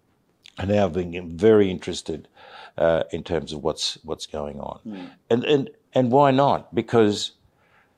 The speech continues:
Speaker 1: you know, China was a single economy event that drove nuclear. And we, in itself, it did a huge job.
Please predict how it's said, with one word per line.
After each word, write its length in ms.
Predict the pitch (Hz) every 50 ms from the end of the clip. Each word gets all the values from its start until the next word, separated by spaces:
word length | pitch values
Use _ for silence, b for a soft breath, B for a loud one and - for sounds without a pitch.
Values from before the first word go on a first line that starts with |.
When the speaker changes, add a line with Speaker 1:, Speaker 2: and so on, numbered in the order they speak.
| _ _ _ _ _ _ _ _ _ _ _ -
Speaker 1:
you 160 | - 123 120
know, 280 | 113 117 107 104 107 104 B B B B B B _
China 540 | - - 135 127 131 131 131 127 123 120 110
was 180 | 104 107 92
a 80 | 98 98
single 680 | - - - 143 139 143 143 127 117 123 120 110 - - - _ _ _
economy 600 | 110 - - - 110 113 110 104 98 95 90 85
event 560 | 85 80 76 92 98 98 90 80 - - - b b b b _
that 180 | - 87 -
drove 500 | 80 87 92 98 92 90 85 80 78 - - _ _
nuclear. 540 | 87 85 82 82 - - 78 69 62 - - _ _ _ _ _ - - - - -
And 160 | - 98 95
we, 80 | 98 104
in 200 | - 120 120 113
itself, 560 | 101 - - - - 135 131 107 85 - -
it 160 | - 85 78 78
did 100 | 92 80
a 60 | 80
huge 400 | 73 80 85 76 73 - - -
job. 220 | 73 76 - -